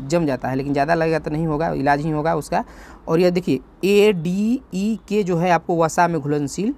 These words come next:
विटामिन है, इसे आप ध्यान रखेंगे। वसा में कौन घुलनशील विटामिन है? तो आपको ध्यान रखना है एडीई के। अब देखते हैं जल में घुलनशील विटामिन कौन कौन से हैं और उसके प्रमुख कार्य क्या हैं। तो देखिए, विटामिन बी वन थायमिन जिसे कहा जाता है,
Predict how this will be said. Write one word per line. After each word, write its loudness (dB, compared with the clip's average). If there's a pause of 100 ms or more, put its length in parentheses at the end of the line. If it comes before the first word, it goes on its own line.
(120)
विटामिन -2
है, 0
इसे -2
आप 0
ध्यान -4
रखेंगे। -6
वसा 0
में 0
कौन -4
घुलनशील -2
विटामिन 0
है? 0 (360)
तो -4
आपको -2
ध्यान -2
रखना 0
है 0 (260)
एडीई -2 (140)
के। -2 (580)
अब 4
देखते 2
हैं 0
जल 2
में -2
घुलनशील -2
विटामिन -2
कौन -4
कौन -2
से -6
हैं -4
और 0
उसके -6
प्रमुख -4
कार्य 2
क्या -2
हैं। -6 (580)
तो 0
देखिए, -2
विटामिन 0 (120)
बी -2
वन 0 (140)
थायमिन 0
जिसे -4
कहा 0
जाता 0
है, -2